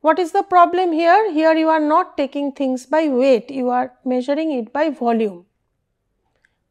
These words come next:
Weight batching is considered to be more precise, where actually weights are taken. This ratio is taken as per weight, and it is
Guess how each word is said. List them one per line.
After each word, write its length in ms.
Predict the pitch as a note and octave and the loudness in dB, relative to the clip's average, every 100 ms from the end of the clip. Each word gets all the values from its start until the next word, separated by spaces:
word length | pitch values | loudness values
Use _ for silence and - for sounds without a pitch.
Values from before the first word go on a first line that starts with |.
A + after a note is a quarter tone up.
| _ - | _ -8
Weight 420 | B3+ E4+ G4+ F4+ | 0 0 2 4
batching 480 | E4+ D#4+ E4 D#4+ E4 | 4 4 0 -2 -2
is 160 | C#4+ - | -6 -4
considered 680 | C#4 C4 B3+ C#4+ D4+ D4 C#4 | -2 -2 -2 0 0 0 -4
to 80 | |
be 360 | A#3 A#3+ A#3+ _ - | -4 -4 -6 _ -4
more 280 | B3+ C4 | 0 0
precise, 800 | B3 C4 A#3 C#4+ D#4+ B4+ - - _ _ _ _ - | 0 -8 -2 4 4 4 -4 -20 _ _ _ _ -6
where 280 | C4 C#4 C#4 | 2 4 4
actually 580 | C#4 C#4+ - F4+ F4+ F4+ | 0 -4 -4 -2 0 0
weights 580 | B3 C#4 F#4+ G#4+ - G4 | 0 0 0 -2 -2 2
are 180 | F4 - | 2 0
taken. 460 | A3+ A#3 B3 F#4+ - _ _ _ _ _ _ _ - | -2 -2 -4 -4 -10 _ _ _ _ _ _ _ -6
This 220 | C4+ B3+ | -4 0
ratio 500 | C4 C#4+ C#4 F4 F4+ F4+ | 2 2 0 -2 -2 -2
is 340 | B3+ B3 - _ - | -4 -4 -10 _ -6
taken 380 | D4+ D#4 D#4 D4+ | -6 -4 -6 -2
as 220 | C4 A#3+ | -4 -4
per 240 | - G#3+ | -6 -4
weight, 400 | A3 C4+ F#4 - _ _ _ - | 0 0 0 -8 _ _ _ -8
and 280 | C4+ A#3+ B3 | -4 -2 -2
it 120 | B3 | -4
is 260 | C#4 C4 | -6 -6